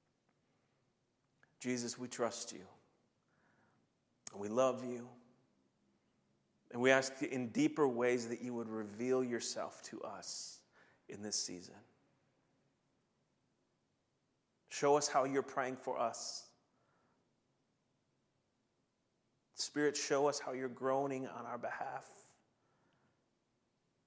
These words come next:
Father, let your kingdom come and your will be done right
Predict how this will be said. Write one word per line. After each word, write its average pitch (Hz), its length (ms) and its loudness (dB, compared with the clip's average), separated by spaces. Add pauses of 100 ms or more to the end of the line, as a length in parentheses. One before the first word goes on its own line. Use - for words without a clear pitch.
(160)
Father, 127 260 4
let 131 220 -2
your 135 120 -4
kingdom 135 400 -6
come 117 280 -4
and 110 80 -6
your 110 140 -6
will 127 220 0
be 127 160 -6
done 110 260 -6
right 120 220 -4